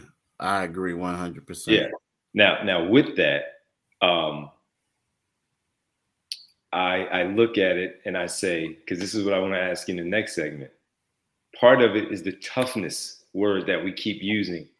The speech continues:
Speaker 2: when it comes to this basketball team. Is that overused? And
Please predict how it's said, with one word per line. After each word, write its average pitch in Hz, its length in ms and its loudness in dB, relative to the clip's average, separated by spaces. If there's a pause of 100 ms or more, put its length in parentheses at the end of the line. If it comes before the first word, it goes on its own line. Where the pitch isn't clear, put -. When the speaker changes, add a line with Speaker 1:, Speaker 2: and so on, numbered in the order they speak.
(300)
Speaker 2:
when 95 120 -2
it 92 100 -4
comes 98 280 -2
to 92 60 -10
this 90 160 -4
basketball 92 720 -2
team. 67 260 -14 (840)
Is 113 200 8
that 104 180 6
overused? 98 880 -2 (600)
And 82 540 0